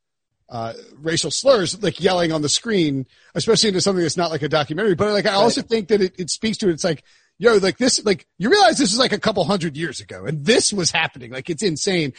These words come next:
Speaker 1: And the same thing with Hateful Eight to a degree. I thought Hateful Eight was better than I originally thought it was when I rewatched it. 'Cause there's no, it's, it's very, it's very slow.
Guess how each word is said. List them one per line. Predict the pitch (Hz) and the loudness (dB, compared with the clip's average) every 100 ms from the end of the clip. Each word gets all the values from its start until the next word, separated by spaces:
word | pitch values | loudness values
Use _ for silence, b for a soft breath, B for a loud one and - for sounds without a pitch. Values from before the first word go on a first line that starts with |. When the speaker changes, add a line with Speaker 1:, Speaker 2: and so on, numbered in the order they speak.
| B | B
Speaker 1:
And | 202 | -4
the | 202 | 2
same | 247 254 | 2 2
thing | 240 | 0
with | 170 | 4
Hateful | 185 - 165 | 4 2 0
Eight | 170 165 - | 2 2 0
to | - | -2
a | 156 | -2
degree. | 139 175 185 147 - b b | -2 0 0 0 -4 b b
I | 196 | 2
thought | 277 196 | 4 4
Hateful | 233 202 | 2 4
Eight | 208 190 | 2 2
was | 143 | -4
better | 110 - 175 190 202 196 | -8 0 2 4 2 0
than | 147 165 | -2 -2
I | 160 156 | 0 0
originally | 151 147 165 135 160 | -2 -4 -4 -4 -6
thought | 139 156 151 | -2 2 2
it | 139 | 0
was | 131 | -4
when | 151 | -4
I | 135 | -6
rewatched | 123 135 117 107 - | -4 -4 -6 -6 -12
it. | 73 _ _ _ _ _ - | -16 _ _ _ _ _ -4
'Cause | 165 | -2
there's | 170 | 0
no, | 208 226 214 196 165 - _ _ _ _ | 4 6 6 6 -2 -8 _ _ _ _
it's, | - 226 | -10 -8
it's | 196 | -6
very, | 160 208 | 2 4
it's | 185 - 160 147 | 4 0 -4 -6
very | 135 131 170 170 117 | -6 -2 2 2 0
slow. | - 131 85 55 | -4 -6 -10 -14